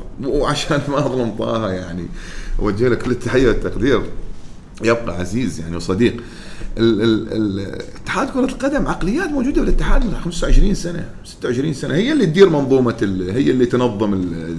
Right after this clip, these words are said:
ال-، الكاس، وهي اللي تنظم بطولة الدوري والقرعة والأهليات اللي موجودة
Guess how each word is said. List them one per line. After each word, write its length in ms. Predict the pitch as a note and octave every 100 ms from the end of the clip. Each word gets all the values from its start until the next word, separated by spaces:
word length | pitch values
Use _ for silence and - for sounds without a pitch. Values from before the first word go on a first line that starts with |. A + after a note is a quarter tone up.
| D#2+ - F#2
ال-، 300 | D#2 D2 -
الكاس، 640 | - D3 E3 D#3+ - -
وهي 120 | A2
اللي 140 | G#2 G2
تنظم 380 | G2+ G2 F#2+
بطولة 360 | F#2 F2+ G2 F2+ F#2+
الدوري 600 | - - F#3 D3 D3 D3+
والقرعة 680 | G2 - - E3 C3 D#3 C#3+
والأهليات 840 | A#2 G2+ G2+ F#2+ F2 D3 D#3+ -
اللي 160 | A2+ G#2
موجودة 840 | F#2+ E2+ D3 F3 D#3+ D3+ D3+